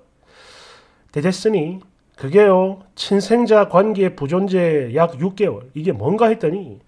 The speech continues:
소송을 통해서 당사자 간 친생자 관계가 없음을 법원이 확인해 줄 것을 요청하는 소송이라고 합니다.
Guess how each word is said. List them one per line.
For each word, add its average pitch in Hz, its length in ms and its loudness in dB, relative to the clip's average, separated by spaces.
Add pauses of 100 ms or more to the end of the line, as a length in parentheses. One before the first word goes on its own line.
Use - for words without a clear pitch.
(380)
소송을 254 680 2
통해서 175 640 -2
당사자 202 580 2
간 202 240 -2
친생자 233 720 -2
관계가 214 480 0
없음을 160 680 -2 (320)
법원이 247 500 4
확인해 269 540 0
줄 190 200 -8
것을 214 300 -4
요청하는 190 500 0
소송이라고 156 580 -6
합니다. 135 420 -12